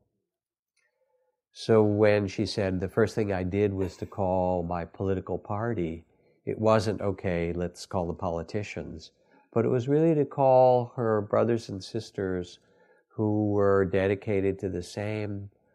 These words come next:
uh, cause of freedom and well-being and awakening.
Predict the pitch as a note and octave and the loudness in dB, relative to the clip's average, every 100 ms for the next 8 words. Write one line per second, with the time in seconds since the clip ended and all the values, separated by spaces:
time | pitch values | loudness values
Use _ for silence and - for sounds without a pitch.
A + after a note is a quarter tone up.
0 | _ _ _ _ - E2+ E2 D#2+ D#2+ - | _ _ _ _ -14 -12 -10 -12 -14 -16
1 | - B2 C3+ A2 E2+ E2 - _ _ _ | -8 -4 -2 -2 -4 -8 -16 _ _ _
2 | _ _ G2+ F2+ - G#2 G2+ G2+ G2+ F2+ | _ _ -6 -6 -2 -2 0 0 -2 -2
3 | F2 F2 F#2 F2+ F2 F2 F2 _ _ _ | -4 -4 -4 -2 -4 -6 -10 _ _ _
4 | _ F#2 F2 F2 E2+ F2 - C#2 C2 | _ -8 -6 -4 -6 -8 -14 -16 -18